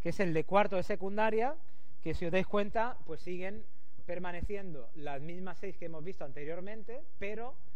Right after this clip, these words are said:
eh, con una proporción de peso, eh, relativamente distinta. Acordaros que todas aquellas competencias que tengan que ver más con autonomía, en cuarto van a tener más peso que de, de primero a tercero.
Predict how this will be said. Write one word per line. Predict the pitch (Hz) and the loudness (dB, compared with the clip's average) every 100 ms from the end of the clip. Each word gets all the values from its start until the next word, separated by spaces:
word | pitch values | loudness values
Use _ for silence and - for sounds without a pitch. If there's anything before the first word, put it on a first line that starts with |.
| - - - | 0 0 0
eh, | 170 160 160 151 | 0 0 0 0
con | 165 | 0
una | 175 185 | 0 0
proporción | 190 180 180 - 196 | 0 0 0 0 0
de | 185 | 0
peso, | 190 185 208 208 220 - - - - | 0 0 0 0 0 0 0 0 0
eh, | 147 143 139 135 135 - | 0 0 0 0 0 0
relativamente | - 156 147 170 170 165 156 | 0 0 0 0 0 0 0
distinta. | 139 - 120 110 139 | 0 0 0 0 0
Acordaros | 160 175 190 156 - - - - - | 0 0 0 0 0 0 0 0 0
que | 170 | 0
todas | 151 220 247 | 0 0 0
aquellas | 220 226 226 | -2 -2 0
competencias | - 208 208 220 202 202 | 0 0 0 0 0 0
que | 185 | 0
tengan | 170 208 202 | 0 0 0
que | 202 | -2
ver | 180 170 | -2 0
más | 165 196 | 0 0
con | - 175 | 0 0
autonomía, | 151 151 160 147 151 226 320 - - - - - - - - - - - - - - - - - | 0 0 0 -2 -2 -2 -2 0 0 0 0 0 0 0 0 0 0 0 0 0 0 0 0 0
en | 156 | 0
cuarto | 156 190 208 226 | 0 0 0 0
van | 196 | 0
a | 180 | 0
tener | 175 175 | 0 0
más | 170 170 | -2 -2
peso | 196 - | 0 0
que | 175 151 | 0 0
de, | 147 - | 0 0
de | 139 143 | 0 -2
primero | 139 135 | -2 -2
a | 131 | -2
tercero. | 117 110 - | -2 -2 0